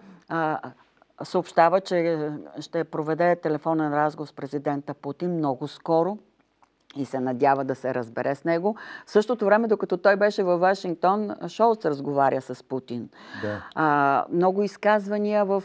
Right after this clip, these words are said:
Speaker 1: а, Вашингтон има на конгресмени и сенатори, които изведнъж заговориха, че, а, Укра-, включително и президента Байден, че Украйна трябва да предприеме стъпки за преговори с Русия. И от една страна преговори с Русия,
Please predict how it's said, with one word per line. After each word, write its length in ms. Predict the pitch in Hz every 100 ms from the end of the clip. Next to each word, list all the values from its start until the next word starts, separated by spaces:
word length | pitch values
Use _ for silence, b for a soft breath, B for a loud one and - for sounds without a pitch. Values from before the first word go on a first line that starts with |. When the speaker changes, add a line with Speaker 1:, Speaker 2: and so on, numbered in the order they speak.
| -
Speaker 1:
а, 120 | 190
Вашингтон 680 | 185 202 208 202 196 202 202
има 200 | 208 202
на 280 | 196 196 196 B B -
конгресмени 760 | 196 202 196 190 196 196 214
и 40 | 208
сенатори, 640 | - 180 185 190 214 220
които 300 | 220 220 247
изведнъж 460 | 190 165 175 294 349
заговориха, 840 | 262 185 175 156 202 247 247 247 247 B B B
че, 220 | 196 185 - B _
а, 160 | 180 175
Укра-, 420 | 90 180 - 202 - - _ _ _ _ _
включително 540 | - 220 196 175 165 156
и 60 |
президента 680 | 147 156 147 151 143 143 -
Байден, 580 | 151 165 226 254 185 143 - B B B
че 100 | 196
Украйна 520 | 190 208 247 302 277
трябва 420 | 247 220 233 240
да 120 | 220
предприеме 580 | 196 185 180 202 240 226
стъпки 440 | 202 - 220 - 220
за 140 | 185
преговори 680 | 175 185 202 233 214 196 175
с 300 | - 156 -
Русия. 480 | 143 - 131 113 113
И 120 | -
от 140 | 160 185
една 240 | 196 269
страна 340 | 311 269 254 247
преговори 440 | 220 220 202 190 185
с 100 | 180
Русия, 400 | 160 - 185